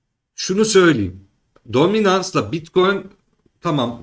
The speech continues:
bazen bağlantılıdır ama bağımsız hareket ettikleri de oluyor. Şöyle örnek vereyim.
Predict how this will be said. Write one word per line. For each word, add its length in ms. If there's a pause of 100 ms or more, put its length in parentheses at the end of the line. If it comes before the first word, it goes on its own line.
(120)
bazen 380
bağlantılıdır 800 (320)
ama 400 (220)
bağımsız 560
hareket 420
ettikleri 520
de 40
oluyor. 360 (1160)
Şöyle 320
örnek 340
vereyim. 300